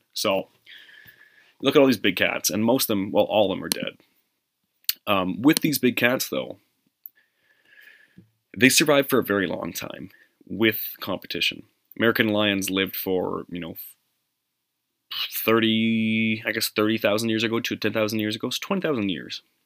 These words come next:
Smilodons lived for about the same time. And how they do it.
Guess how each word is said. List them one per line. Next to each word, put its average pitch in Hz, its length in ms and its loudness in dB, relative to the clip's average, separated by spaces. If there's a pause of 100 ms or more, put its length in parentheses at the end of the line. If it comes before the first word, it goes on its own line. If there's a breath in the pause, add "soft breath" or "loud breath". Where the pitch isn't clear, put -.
(220)
Smilodons 110 600 0
lived 95 140 -6
for 107 60 -6
about 113 140 -2
the - 60 -6
same 113 220 -2
time. - 400 -10 (340)
And 110 140 0
how 139 180 0
they 131 160 0
do 80 200 -4
it. - 160 -12